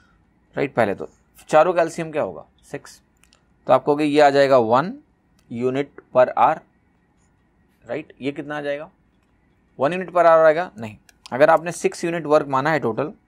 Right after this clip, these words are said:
सिक्स यूनिट्स, तो आपका पहला वाला देगा सिक्स unit per hour,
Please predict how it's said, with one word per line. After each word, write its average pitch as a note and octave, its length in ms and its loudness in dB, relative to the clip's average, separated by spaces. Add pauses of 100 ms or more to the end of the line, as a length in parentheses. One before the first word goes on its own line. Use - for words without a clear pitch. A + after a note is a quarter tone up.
(380)
सिक्स - 300 -8
यूनिट्स, C3 380 -8 (640)
तो C#3 60 2
आपका C3 240 2
पहला D3 340 2
वाला F3 200 4
देगा D3 360 2 (540)
सिक्स - 420 -6
unit D3+ 260 -4
per C3+ 120 6
hour, C#3+ 160 4